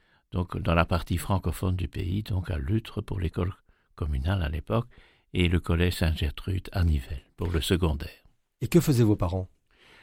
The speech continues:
Speaker 1: Papa travaillait au chemin de fer, donc il s'est retrouvé à un certain moment sous-chef de gare à Lutre, à Marchesne-au-Pont. Il a terminé sa carrière comme sous-chef de gare à Charleroi. Et maman, à partir de dix-neuf cent soixante, c'était après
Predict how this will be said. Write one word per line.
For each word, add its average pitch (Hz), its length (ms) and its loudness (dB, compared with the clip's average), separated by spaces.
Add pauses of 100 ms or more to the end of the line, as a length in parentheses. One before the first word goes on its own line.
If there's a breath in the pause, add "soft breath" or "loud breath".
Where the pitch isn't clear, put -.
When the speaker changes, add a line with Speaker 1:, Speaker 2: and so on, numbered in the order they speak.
(500 soft breath)
Speaker 1:
Papa 131 360 8
travaillait 104 440 8
au 98 40 8
chemin 95 260 4
de 92 60 0
fer, 160 520 6
donc - 260 0
il 92 240 0
s'est - 160 0
retrouvé 90 500 2
à 90 60 6
un 87 40 4
certain 80 320 -2
moment 85 520 2 (560 soft breath)
sous-chef 95 440 4
de 85 120 6
gare 87 340 4
à 73 80 2
Lutre, 110 440 4
à 98 100 4
Marchesne-au-Pont. 85 720 4
Il 92 80 6
a 85 80 2
terminé 85 420 4
sa 82 140 0
carrière 87 480 2
comme 76 160 -2
sous-chef 87 380 0
de 85 100 0
gare 95 420 0 (280)
à - 80 -4
Charleroi. 95 720 2 (580 soft breath)
Et 92 140 6
maman, 110 720 10
à 92 120 4
partir 107 560 4
de 92 140 4
dix-neuf 107 380 4
cent 98 180 4
soixante, 110 800 2
c'était - 320 0
après 95 500 4